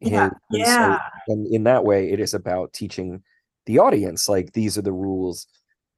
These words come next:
Speaker 2: Look how stupid they are. Like, these are fucking rules in books that they're
Speaker 1: Yeah.
Speaker 2: telling bosses to use to,
Speaker 1: Mm-hmm.
Speaker 2: you know, humiliate their <laughs> workers or whatever. Um,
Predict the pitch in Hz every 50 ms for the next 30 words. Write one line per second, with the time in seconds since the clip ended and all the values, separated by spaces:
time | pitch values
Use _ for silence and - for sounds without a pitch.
0 | _ _ _ - 107 110 131 127 - 151 123 - - - 131 135 - 98 - -
1 | 60 57 57 50 50 52 57 - _ - 120 123 113 98 - 139 165 175 165 202
2 | - - - 160 160 - 156 147 139 127 117 117 135 143 135 120 - 92 113 104
3 | 92 - 120 123 - - - - - - _ _ _ _ _ _ _ - 110 101
4 | - 226 208 196 175 120 123 - - _ - 104 101 107 113 107 - - 110 -
5 | - - 104 98 92 101 110 131 139 101 90 82 78 80 - - _ _ _ _
6 | _ _ - 208 214 202 202 190 196 - - - - _ _ _ _ _ _ _
7 | _ _ _ _ - 117 104 90 87 85 85 - - - 107 104 104 101 110 107
8 | 98 98 101 - - 107 107 104 104 104 110 113 113 - 104 95 101 - 120 107
9 | 120 107 110 104 95 101 110 107 101 98 - - 104 104 98 98 95 95 95